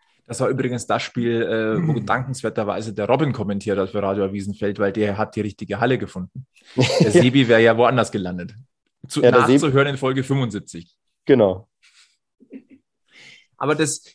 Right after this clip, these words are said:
Speaker 1: das, äh, Thema der, ähm,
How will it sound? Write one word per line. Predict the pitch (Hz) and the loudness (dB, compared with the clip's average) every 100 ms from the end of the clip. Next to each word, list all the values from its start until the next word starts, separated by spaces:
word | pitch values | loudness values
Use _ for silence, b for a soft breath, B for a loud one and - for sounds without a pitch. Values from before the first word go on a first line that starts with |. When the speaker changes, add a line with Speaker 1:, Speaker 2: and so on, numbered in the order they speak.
| _ | _
Speaker 1:
das, | 147 143 - | 0 0 -2
äh, | 135 135 135 | 0 0 0
Thema | 135 147 175 170 160 | 0 0 2 2 2
der, | 104 127 120 139 135 131 131 127 113 127 127 | 0 -6 -6 -2 0 2 0 0 -2 -4 -6
ähm, | 123 123 120 90 71 60 - | -6 -10 -12 -14 -16 -18 -18